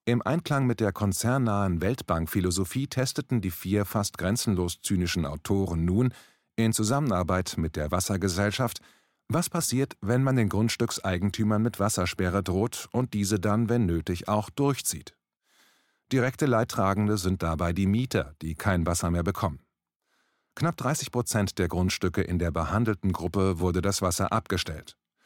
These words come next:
Nach neun Monaten, im Herbst zweitausendneunzehn, kurz vor Ausbruch der Corona-Krise, hätten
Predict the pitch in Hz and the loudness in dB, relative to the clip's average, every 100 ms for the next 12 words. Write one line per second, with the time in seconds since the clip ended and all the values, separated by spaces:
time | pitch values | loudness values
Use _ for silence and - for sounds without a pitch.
0 | _ - 98 98 92 98 98 92 90 98 | _ -4 2 2 2 2 4 4 4 4
1 | 101 107 135 143 87 80 78 101 95 - | 2 0 -2 -2 -2 -4 0 -2 -2 -4
2 | - 95 92 98 92 - 101 98 - 104 | -2 0 0 0 0 0 0 0 2 0
3 | 95 - _ _ - 160 170 - 110 101 | 0 -6 _ _ -4 -2 -2 0 0 0
4 | 110 - 110 - 95 80 - 92 87 104 | -2 0 -2 0 0 0 0 0 2 2
5 | 95 90 95 92 98 90 101 104 | 2 0 0 0 0 0 0 0